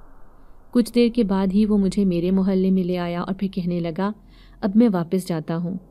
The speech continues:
क्योंकि तुम्हें मालूम है कि मेरे बहुत सारे काम पड़े हैं, लेकिन तुम अपना ख्याल रखना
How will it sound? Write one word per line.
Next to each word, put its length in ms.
क्योंकि 240
तुम्हें 260
मालूम 380
है 140
कि 120
मेरे 200
बहुत 300
सारे 320
काम 280
पड़े 280
हैं, 200
लेकिन 260
तुम 200
अपना 260
ख्याल 340
रखना 400